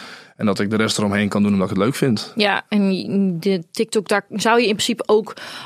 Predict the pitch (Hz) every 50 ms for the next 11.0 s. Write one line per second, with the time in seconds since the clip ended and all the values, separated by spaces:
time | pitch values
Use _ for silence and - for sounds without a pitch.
0 | - - - 214 - - 214 - - 220 233 247 220 233 226 - 220 220 220 -
1 | 233 214 - - 220 226 226 - - 208 202 202 196 196 196 196 196 196 - _
2 | _ _ _ - 185 180 180 180 180 175 170 - - - - - 196 175 190 190
3 | 185 185 180 175 185 - - _ _ - - 196 190 185 175 175 175 180 175 170
4 | 165 - 185 180 - 180 - - - 165 - - - - - 127 110 90 85 -
5 | - - - - - - 98 90 90 87 80 87 87 85 - 80 85 - - -
6 | - - - - - 196 196 220 269 320 - - - - - 143 - - - _
7 | _ _ _ _ _ 117 110 - - - - - - - - - 107 117 120 117
8 | 113 110 110 101 - - - 110 - 123 113 107 98 - - - 107 98 101 101
9 | 101 101 98 98 95 - - 104 101 107 107 113 113 107 98 98 104 107 107 -
10 | - - - - 95 110 104 - - 95 101 101 226 226 208 92 - - 196 208